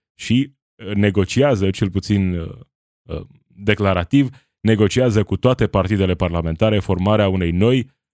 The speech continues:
majorități, inclusiv cu U S R, inclusiv cu aur,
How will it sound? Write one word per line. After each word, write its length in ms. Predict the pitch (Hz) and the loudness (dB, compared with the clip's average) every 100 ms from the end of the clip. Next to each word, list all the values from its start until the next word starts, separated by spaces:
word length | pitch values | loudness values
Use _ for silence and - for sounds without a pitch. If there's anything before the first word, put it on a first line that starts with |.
| _ | _
majorități, 800 | 101 95 92 82 135 135 - - - | -2 0 0 -2 -2 -2 -4 -20 -4
inclusiv 520 | 160 180 104 110 101 | -2 0 -2 0 -4
cu 160 | - | -4
U 260 | 92 87 98 | -4 -2 -4
S 100 | 95 | -2
R, 140 | 85 | -2
inclusiv 640 | 95 120 117 127 98 117 107 | 0 2 0 0 -2 -2 -4
cu 320 | - 107 _ | -4 -6 _
aur, 540 | - 151 117 82 80 | -2 2 2 0 -6